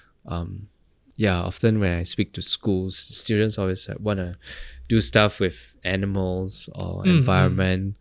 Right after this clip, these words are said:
Speaker 2: Yeah.
Speaker 1: or young people, children, mental health.
Speaker 2: Yep.
Speaker 1: I think these are, uh, noble causes to go down and to be involved in. Um, but I think aging just isn't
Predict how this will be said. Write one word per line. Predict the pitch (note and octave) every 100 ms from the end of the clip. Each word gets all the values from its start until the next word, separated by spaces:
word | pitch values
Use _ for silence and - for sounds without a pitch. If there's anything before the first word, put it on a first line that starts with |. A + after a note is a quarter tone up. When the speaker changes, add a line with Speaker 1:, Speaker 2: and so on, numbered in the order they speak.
| -
Speaker 2:
Yeah. | C#3 -
Speaker 1:
or | - F#2 F2 F2 F#2
young | G2 A2 B2
people, | B2 A2 G#2 G#2+ G#2+ G#2+ A2
children, | - G2 F#2+ - G2 G2 G2+ G#2
mental | G#2+ F#2 G2 G#2
health. | G2+ F#2+ D3 - -
Speaker 2:
Yep. | - C#3 _ _ _ _
Speaker 1:
I | G#2+
think | C3
these | C3+ C3+ - -
are, | G2 F2+ F#2+ - _ _ _ _
uh, | - F#2+
noble | G2 A2+ A2 A#2+ A#2
causes | - F#2+ F#2+ G2+
to | - F#2
go | F#2+ F#2+
down | - F#2 F#2 G2
and | F#2+ F#2 F#2 G2+ - _ _ _ -
to | - F#2+
be | G2+ G#2
involved | F2+ F2+ F#2 -
in. | G#2 D3 E3+ _ - - - _ -
Um, | F2 E2+ E2+ F#2+ G#2
but | A2 - -
I | A2
think | - E3+ -
aging | C3 B2 B2 C#3 B2+
just | A#2+ A#2+ -
isn't | G#2 F#2+ G#2 G2+ G#2 A2+